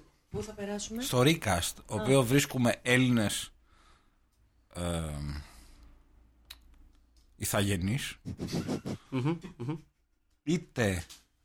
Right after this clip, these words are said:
Speaker 2: ανθρώπους που έχουν περάσει ζ-, τη ζωή τους στην Ελλάδα και τους, και ποιος θα έπαιζε σε αυτήν την ταινία.
Speaker 3: Ναι, είναι, είναι μόνο με άτομα τα οποία είναι ή Έλληνες ή άτομα που έχουν περάσει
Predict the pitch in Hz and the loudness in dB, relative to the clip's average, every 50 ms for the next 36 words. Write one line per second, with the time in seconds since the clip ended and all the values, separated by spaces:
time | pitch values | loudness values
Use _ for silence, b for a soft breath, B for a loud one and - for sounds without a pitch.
0 | - - 95 - - 175 170 160 - - - 165 160 180 170 170 170 165 156 - | -14 -10 -4 0 0 0 0 0 -4 -4 -4 0 4 4 6 6 6 4 4 0
1 | - - - - - - - 127 127 135 143 143 127 135 127 117 117 117 104 98 | -4 -10 -20 -18 -6 2 6 8 10 12 10 10 8 4 4 2 2 0 0 -2
2 | - 101 92 - - - - - 110 98 92 104 107 120 120 - - - 104 101 | -4 -6 -6 -6 -10 -14 -10 -4 -2 0 4 4 4 4 4 2 0 2 2 2
3 | 98 98 98 98 98 104 127 151 170 165 160 - - - _ _ _ _ - 123 | 4 4 4 2 2 2 0 0 0 -2 -4 -10 -20 -20 _ _ _ _ -16 -14
4 | 113 - - - 92 92 - - - 120 - - - - - 160 147 - - 156 | -14 -12 -12 -12 -12 -12 -14 -10 -12 -12 -12 -12 -10 -2 0 2 2 4 6 6
5 | 147 139 143 151 131 120 - 123 120 - - 110 107 104 101 98 92 87 143 156 | 6 6 6 2 2 2 2 -4 -4 -4 0 4 6 8 8 8 6 6 6 10
6 | 175 165 151 156 175 190 - 180 180 190 190 185 185 190 208 202 202 190 185 175 | 12 12 12 12 10 10 10 10 10 10 10 10 10 10 10 10 10 10 12 12
7 | 180 190 185 202 196 180 180 165 180 190 190 185 180 - 180 196 185 180 180 180 | 12 12 12 10 8 8 8 10 10 10 8 8 6 6 8 10 12 12 12 12
8 | 185 185 196 208 220 214 - 208 196 196 202 202 196 185 165 202 196 208 190 - | 10 8 6 6 6 8 8 10 12 12 12 12 8 6 6 4 4 4 4 6
9 | - 156 151 170 190 185 - - 202 202 196 | 8 10 12 12 12 12 10 8 6 6 6